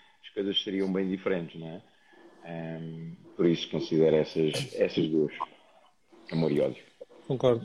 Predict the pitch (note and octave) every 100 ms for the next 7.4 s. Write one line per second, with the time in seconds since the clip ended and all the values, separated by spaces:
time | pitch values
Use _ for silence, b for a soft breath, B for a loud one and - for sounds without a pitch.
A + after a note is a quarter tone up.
0 | C#3 B2+ D#3 C3+ D3+ C#3+ C#3+ C3 C#3 D3+
1 | D#3 C#3 B2 C3+ A#2+ C#3+ B2+ C3+ C3 C3+
2 | B2 B2+ B2 B2 B2 B2 B2+ _ B2+ A#2
3 | A2 B2 A#2+ A2 B2+ A#2+ A2+ A#2+ A2+ A#2+
4 | - B B B B B _ - F3 -
5 | A#2+ - G#3 G#3+ D3+ B2 G3+ C#3+ C#3+ A#3
6 | C#3+ C3 D#3+ D#3 E3+ F#3+ F#3+ G#3+ G#3+ -
7 | B2+ A2 - -